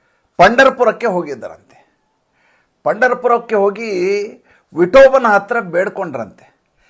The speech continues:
"ಹೇಗಾದ್ರೂ ಮಾಡಿ ಶರದ್ ಪವಾರ್ ಮತ್ತು ಅಜಿತ್ ಪವಾರ್ ಒಂದಾಗಬೇಕು, ಎರಡೂ ಕುಟುಂಬದ ಮಧ್ಯದ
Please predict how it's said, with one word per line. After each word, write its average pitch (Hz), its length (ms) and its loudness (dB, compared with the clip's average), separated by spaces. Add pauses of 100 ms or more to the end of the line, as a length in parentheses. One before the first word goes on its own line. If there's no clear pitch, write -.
(180)
"ಹೇಗಾದ್ರೂ 247 500 6
ಮಾಡಿ 220 580 -2
ಶರದ್ 180 380 -6
ಪವಾರ್ 185 400 2
ಮತ್ತು 165 340 -8
ಅಜಿತ್ 147 340 -8
ಪವಾರ್ 151 320 -4
ಒಂದಾಗಬೇಕು, 143 960 -4 (300)
ಎರಡೂ 190 380 2
ಕುಟುಂಬದ 196 500 -2
ಮಧ್ಯದ 165 840 -2